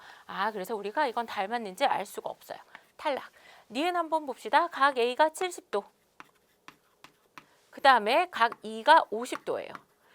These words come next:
그렇지만 우리 나머지 각 찾을 수 있죠. 얘 칠십 도죠? 그러면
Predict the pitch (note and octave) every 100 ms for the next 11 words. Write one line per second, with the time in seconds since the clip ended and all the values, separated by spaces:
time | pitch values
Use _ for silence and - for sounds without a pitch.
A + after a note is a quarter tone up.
0 | - - E4 E4+ F4 E4+ C4+ D4 G3+ A#3
1 | D#4+ D#4+ D4+ C#4 - G4 G4+ G4+ B3+ -
2 | E3+ - A3+ - F4+ F4 - D4+ D4+ D#4
3 | - - G#3 G#3+ D4+ F#4+